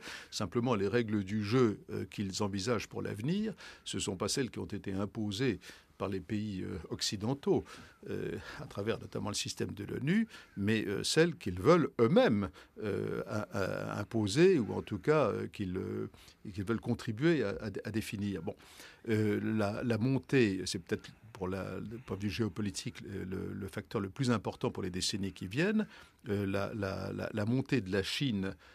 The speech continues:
face à, à des États-Unis qui cherchent, euh, très péniblement à maintenir leur, euh,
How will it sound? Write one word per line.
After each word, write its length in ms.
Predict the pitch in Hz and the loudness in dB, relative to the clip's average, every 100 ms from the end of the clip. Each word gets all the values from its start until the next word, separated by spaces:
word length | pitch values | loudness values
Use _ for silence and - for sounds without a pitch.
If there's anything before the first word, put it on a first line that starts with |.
| - | -20
face 380 | - 110 - - - | -8 -2 0 0 -6
à, 240 | 98 98 | -8 -6
à 60 | 107 | -4
des 220 | 107 101 | -2 -2
États-Unis 480 | 110 101 90 113 135 | 0 -2 -2 -4 -4
qui 180 | - 92 | -6 -8
cherchent, 480 | - 139 - - - | 0 0 0 -4 -6
euh, 340 | 107 98 101 104 - - _ | -6 -4 -4 -6 -12 -20 _
très 200 | - 131 | -2 0
péniblement 640 | 123 117 107 101 113 123 107 | 2 2 2 2 2 2 2
à 80 | 98 | 0
maintenir 600 | 104 104 127 120 104 98 | -4 -4 -2 -2 -2 -6
leur, 300 | 98 95 - | -8 -8 -6
euh, 160 | 104 | -8